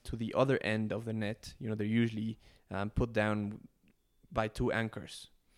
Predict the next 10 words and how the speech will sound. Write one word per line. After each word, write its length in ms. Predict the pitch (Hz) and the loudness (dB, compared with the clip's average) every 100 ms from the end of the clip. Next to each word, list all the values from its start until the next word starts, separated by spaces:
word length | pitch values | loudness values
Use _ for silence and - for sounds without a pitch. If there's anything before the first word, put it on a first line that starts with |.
| _ _ _ _ | _ _ _ _
So 160 | - 110 | -2 4
they 140 | 113 | 4
went 260 | 110 135 131 | 6 4 4
onto 240 | 117 - | 0 -2
the 120 | 110 | -2
other 360 | 87 123 120 110 | 0 2 2 2
side 240 | 113 107 | -2 -2
of 120 | 107 107 | -2 -4
the 80 | |
net 440 | 104 110 107 - | -4 -4 -6 -10